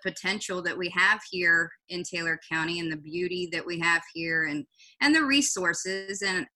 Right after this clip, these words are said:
and I've really enjoyed it for the most part. And I love seeing, you know, All Aboard Grafton making progress. And it's,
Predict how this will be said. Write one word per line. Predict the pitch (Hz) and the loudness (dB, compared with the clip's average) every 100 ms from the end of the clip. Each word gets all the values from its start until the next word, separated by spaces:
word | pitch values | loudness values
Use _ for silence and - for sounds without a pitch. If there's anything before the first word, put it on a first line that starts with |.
| - | -6
and | 180 175 170 165 - _ _ _ _ _ _ - - _ - | 0 0 0 -4 -10 _ _ _ _ _ _ -14 -14 _ -4
I've | 214 208 | 0 2
really | 269 269 | 4 4
enjoyed | 220 170 185 262 226 | 0 0 2 2 4
it | 269 - - | 0 -2 -6
for | 214 | -2
the | 196 | 2
most | 190 185 - - | 2 2 0 2
part. | 180 190 226 - | 6 6 6 2
And | 185 | 4
I | 180 | 4
love | 180 196 214 | 2 -2 -2
seeing, | - 202 196 190 180 175 _ - | 0 4 6 4 2 -4 _ -8
you | 190 | -2
know, | 175 | 0
All | 160 180 185 | 2 0 0
Aboard | 180 180 165 | -2 -2 4
Grafton | 170 170 - 185 | 6 6 4 -2
making | 180 180 180 175 | -2 -2 -6 -2
progress. | 170 175 175 165 170 175 - | 0 2 4 8 8 4 -2
And | 160 151 156 _ - - _ _ - | -2 -2 -6 _ -20 -20 _ _ 0
it's, | 190 - - - - | 0 0 -2 -2 -2